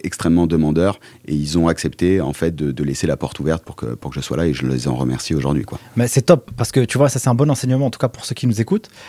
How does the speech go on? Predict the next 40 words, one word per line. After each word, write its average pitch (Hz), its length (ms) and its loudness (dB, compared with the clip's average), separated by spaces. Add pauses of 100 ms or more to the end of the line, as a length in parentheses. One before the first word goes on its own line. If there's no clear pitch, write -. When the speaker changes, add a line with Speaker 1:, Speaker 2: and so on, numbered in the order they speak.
(140)
Speaker 2:
c'est - 160 -6
qu'il 127 260 4
y 120 80 2
a 117 80 4
beaucoup 127 220 -2
de, 117 180 4
de, 101 200 -2
d'étudiants 117 460 4
en 110 60 -8
tout 107 100 -6
cas 131 200 2 (160)
quand - 240 -4
ils 123 40 4
rentrent 127 200 6
dans 110 100 0
le 101 60 -6
cursus, - 580 -4
euh, 107 220 2 (800)
ils 107 80 -2
vont 120 180 4
aller 120 200 6
en 110 120 4
cabinet 127 460 2 (100)
et - 60 -20
puis 120 140 2
avoir 113 240 4
un 104 300 -2
espèce 110 200 -2
de 104 100 -2
petit - 120 -6
syndrome 120 540 4
de, 92 340 -2
de 101 160 0
l'imposteur 131 640 4
où 120 60 -2
ils 104 60 -2
vont 113 100 0
pas 113 100 -2
forcément - 500 -2
oser 156 360 6